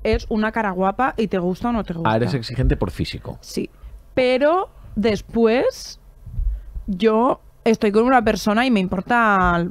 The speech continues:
Speaker 1: nada el físico. O sea, es porque Raya es como Tinder. ¿Cara bonita, sí o no?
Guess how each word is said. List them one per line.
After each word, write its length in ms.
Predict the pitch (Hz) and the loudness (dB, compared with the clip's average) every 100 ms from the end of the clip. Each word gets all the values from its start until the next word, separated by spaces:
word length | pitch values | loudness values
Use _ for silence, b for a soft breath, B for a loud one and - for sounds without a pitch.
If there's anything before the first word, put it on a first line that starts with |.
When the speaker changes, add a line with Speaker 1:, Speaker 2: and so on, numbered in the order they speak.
| - | -2
Speaker 1:
nada 500 | 180 175 175 175 - | 0 2 2 2 0
el 80 | 165 | 0
físico. 500 | 190 165 170 165 - | -2 -2 -2 -2 0
O 20 | |
sea, 240 | - 196 175 | 2 4 4
es 220 | 208 185 | 2 0
porque 340 | - 285 226 | 0 2 2
Raya 320 | 202 214 269 269 | 2 2 0 0
es 340 | 214 175 - - b b b b - - | -2 -2 -6 -20 b b b b -20 -8
como 240 | 226 196 | -4 -4
Tinder. 400 | 196 180 170 170 - - - - - | -2 -2 -2 -6 -16 -20 -20 -18 -4
¿Cara 200 | 262 262 | 0 0
bonita, 400 | 262 311 381 381 | 0 0 0 -2
sí 200 | 294 269 | -2 -2
o 80 | |
no? 240 | 202 180 | -2 -4